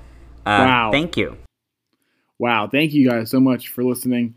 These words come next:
Speaker 2: and, uh, helping us spread the word one year later, and we're still somehow here. Who would have thunk it?
Speaker 1: <laughs> They haven't canceled us yet.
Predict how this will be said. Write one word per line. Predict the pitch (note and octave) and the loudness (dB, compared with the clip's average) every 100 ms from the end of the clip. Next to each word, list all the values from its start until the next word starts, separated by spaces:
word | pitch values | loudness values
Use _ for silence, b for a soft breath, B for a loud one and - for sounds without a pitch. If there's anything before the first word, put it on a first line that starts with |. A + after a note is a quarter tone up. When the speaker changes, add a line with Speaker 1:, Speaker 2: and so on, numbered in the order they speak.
| b b b _ | b b b _
Speaker 2:
and, | C3 A#2+ A#2 | -8 -4 -2
uh, | A2+ | -2
helping | A#2+ A#2+ C3 | -4 -2 -4
us | A#2+ | -4
spread | - C3 | -4 -2
the | A#2+ | -2
word | B2+ B2+ C3 B2 _ | 0 0 0 -4 _
one | A#2+ C3+ D3+ | 0 2 4
year | D#3 | 4
later, | D#3 D#3 D#3+ F3+ | 4 4 4 2
and | - C#3 C3+ | 0 0 0
we're | B2+ | 0
still | A#2+ - - D#3 D3+ | -2 -4 0 0 0
somehow | - D#3+ D3+ D3 | -4 -4 -4 0
here. | D3 B2+ G#2+ | 0 0 -2
Who | C#3 C#3+ | 2 2
would | C#3 | 2
have | |
thunk | C3+ A#2+ | -2 -6
it? | A2 - _ b b - | -8 -14 _ b b -6
Speaker 1:
<laughs> | C#3 - - - - E3+ - B B | -4 -4 -12 -20 -8 -4 -4 B B
They | C3 C3 | -2 2
haven't | C#3+ D3 | 2 2
canceled | C3+ C#3+ C#3 C#3 B2 | -2 -2 0 0 0
us | A#2+ B2+ | 0 2
yet. | A2+ F#2+ | 2 2